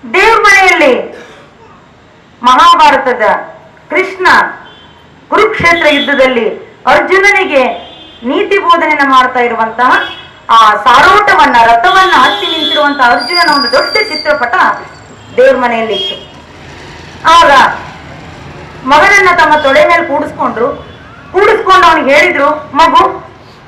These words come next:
ನೀನ್ ಜಟ್ಕಾ ಸಾಬಿ ಆಗ್ತೀಯಲ್ಲ, ಕುದುರೆ ನಡೆಸುವಂತವನೇ ಆಗ್ತೀಯಲ್ಲ, ಇರ್ಲಿ ಆಗು. ಆದ್ರೆ ನೀನ್ ಎಂಥ ಜಟ್ಕಾ ಸಾಬಿ ಆಗ್ಬೇಕು ಅಂತಂದ್ರೆ, ಶ್ರೀಕೃಷ್ಣನಂತೆ ಜಗತ್ತನ್ನ ನಟಿಸ-, ನಡೆಸುವಂತಹ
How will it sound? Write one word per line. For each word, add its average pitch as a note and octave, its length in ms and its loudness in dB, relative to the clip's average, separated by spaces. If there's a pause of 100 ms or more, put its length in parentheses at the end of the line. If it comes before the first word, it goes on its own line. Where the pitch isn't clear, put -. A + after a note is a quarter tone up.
(140)
ನೀನ್ D4 180 -4
ಜಟ್ಕಾ G4+ 320 0
ಸಾಬಿ G4 240 2
ಆಗ್ತೀಯಲ್ಲ, B3+ 420 0 (1080)
ಕುದುರೆ F4+ 240 -4
ನಡೆಸುವಂತವನೇ F#4 680 -2
ಆಗ್ತೀಯಲ್ಲ, B3 480 -2 (840)
ಇರ್ಲಿ - 440 -2 (100)
ಆಗು. - 500 0 (220)
ಆದ್ರೆ D#4 200 2
ನೀನ್ D#4 320 -2
ಎಂಥ F#4+ 120 -4
ಜಟ್ಕಾ G4+ 460 2
ಸಾಬಿ D4+ 320 2
ಆಗ್ಬೇಕು C4+ 460 0
ಅಂತಂದ್ರೆ, G#3 720 -4 (300)
ಶ್ರೀಕೃಷ್ಣನಂತೆ F#4 1080 0
ಜಗತ್ತನ್ನ G#4+ 680 -2
ನಟಿಸ-, F4 440 -4
ನಡೆಸುವಂತಹ C4 1000 0